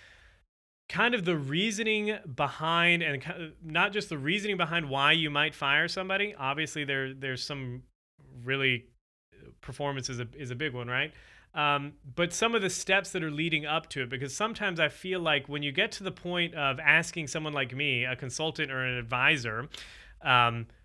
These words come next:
"Should I fire this person or how do I fire this person?" In my experience, there are some steps that should have been taken in, at the beginning of that relationship or that, you know, employee-employer engagement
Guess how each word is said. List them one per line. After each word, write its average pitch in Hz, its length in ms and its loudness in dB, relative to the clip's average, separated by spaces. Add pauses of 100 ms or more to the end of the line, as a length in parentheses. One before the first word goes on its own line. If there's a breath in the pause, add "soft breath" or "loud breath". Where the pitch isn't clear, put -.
(160)
"Should 185 320 4
I 180 120 6
fire 165 320 6
this 151 160 -4
person 156 380 -2
or 123 80 2
how 160 260 6
do 175 100 0
I 151 120 6
fire 147 340 6
this 127 140 -4
person?" 127 500 -6
In 147 180 -8
my 196 180 4
experience, 160 580 0
there 147 240 0
are 131 40 0
some 135 220 -6
steps - 880 -2 (400 loud breath)
that 139 160 -2
should 202 320 6
have 196 220 0
been 185 180 0
taken 185 580 -2 (420)
in, 151 260 0
at 147 180 4
the 151 80 -4
beginning 156 600 4
of 151 140 -2
that 147 200 4
relationship 156 600 -2
or 151 40 -4
that, 127 280 2
you 139 200 -4
know, 123 120 0
employee-employer 147 1080 0
engagement 156 540 -2